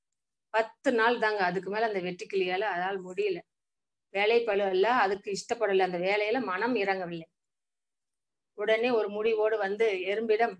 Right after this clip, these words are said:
"என்னால் வேலை செய்ய முடியாது, எனக்கு கிட்டார் வாசிப்பதுதான் முக்கியம், என் கிட்டாரை கொடு" என்று எறும்பிடம் கேட்கிறது. "சாப்பாட்டுக்கு வழி இருக்காது, ஒழுங்கா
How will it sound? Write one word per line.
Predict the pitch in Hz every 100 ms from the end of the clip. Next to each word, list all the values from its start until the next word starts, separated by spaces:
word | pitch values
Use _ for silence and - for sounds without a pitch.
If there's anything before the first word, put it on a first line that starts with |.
| _ _ _ _ _ _ _ _ _
"என்னால் | 196 208 226 226
வேலை | 208 214
செய்ய | 214 202
முடியாது, | 190 185 190 180 220 311 _
எனக்கு | 190 196
கிட்டார் | 185 180 220 214
வாசிப்பதுதான் | 196 185 - 196 190 208
முக்கியம், | 196 175 208 277
என் | 240 208
கிட்டாரை | 196 190 196 196 190
கொடு" | 180 180 175 _
என்று | 180 185 226
எறும்பிடம் | 190 196 220 196 175
கேட்கிறது. | 170 175 - 170 160 160 _ _ _ _ _ _ _ _ _ _ _
"சாப்பாட்டுக்கு | _ 196 208 226 240 233 233 233
வழி | 202 190
இருக்காது, | 196 185 185 180 185 320 339 _ _ _ _ 190
ஒழுங்கா | 202 262 226 254